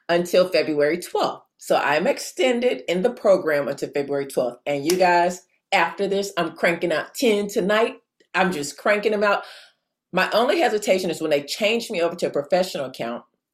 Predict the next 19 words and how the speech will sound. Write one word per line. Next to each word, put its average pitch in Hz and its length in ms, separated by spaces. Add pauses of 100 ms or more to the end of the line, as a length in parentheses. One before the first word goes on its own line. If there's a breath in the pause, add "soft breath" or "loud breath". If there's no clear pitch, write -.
(800)
I 147 60
don't 165 180
have 160 120
the - 120
access 147 440
to 143 140
the 131 180
music 139 460
like 127 200
I 113 60
used 143 320
to 147 60
have. - 320
So 165 840 (520 soft breath)
I 185 480 (280)
got 147 200
hit - 380
with 160 260
the, 131 480